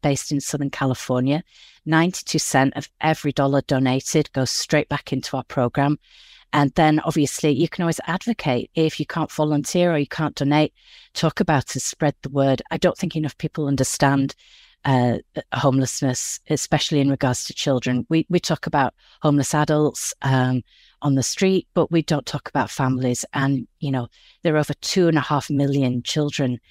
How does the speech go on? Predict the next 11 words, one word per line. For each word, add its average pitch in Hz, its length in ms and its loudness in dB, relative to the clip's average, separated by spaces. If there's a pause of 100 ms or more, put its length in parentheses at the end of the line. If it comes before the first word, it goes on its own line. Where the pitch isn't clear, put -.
(280)
in 143 160 2
the 135 100 4
U 131 120 4
S - 400 -2
that 135 200 -2
don't 147 180 0
have 147 180 -2
anywhere 131 240 0
to - 120 -10
sleep - 440 -2
tonight. 123 640 -2